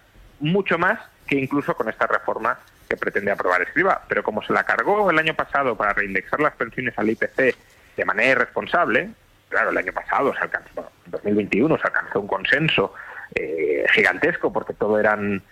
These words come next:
eh, flores. Básicamente vamos a gastar más y no hay ningún coste adicional por el hecho de ca-, de gastar más. Todo el mundo feliz y contento, eh, de que se reindexaban las pensiones al I P C porque eran perfectamente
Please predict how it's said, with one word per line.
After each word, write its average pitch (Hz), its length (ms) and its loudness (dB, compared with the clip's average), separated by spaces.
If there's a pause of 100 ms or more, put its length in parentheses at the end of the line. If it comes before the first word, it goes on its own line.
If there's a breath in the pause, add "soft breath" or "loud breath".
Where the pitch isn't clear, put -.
(220 loud breath)
eh, 90 380 2
flores. 165 320 2 (400)
Básicamente 107 760 -2
vamos 113 300 -2
a 113 100 2
gastar 107 380 2
más 180 380 2
y 110 160 0
no 113 180 0
hay 110 140 0
ningún 113 960 -2
coste 135 480 0
adicional 135 520 2
por 110 140 0
el 107 60 0
hecho 110 160 -4
de 113 140 0
ca-, 117 200 0
de 110 200 -2
gastar 120 360 2
más. 214 200 0 (360 loud breath)
Todo 120 160 2
el 120 80 4
mundo 123 300 0
feliz 143 340 2
y 147 60 2
contento, 214 640 0 (400 loud breath)
eh, 76 80 -2 (300)
de 92 100 0
que - 140 -2
se 90 120 2
reindexaban 95 640 2
las 104 160 2
pensiones 101 380 0
al 90 100 0
I 90 60 0
P - 100 -6
C 185 360 2
porque 127 240 0
eran 117 120 0
perfectamente - 580 -18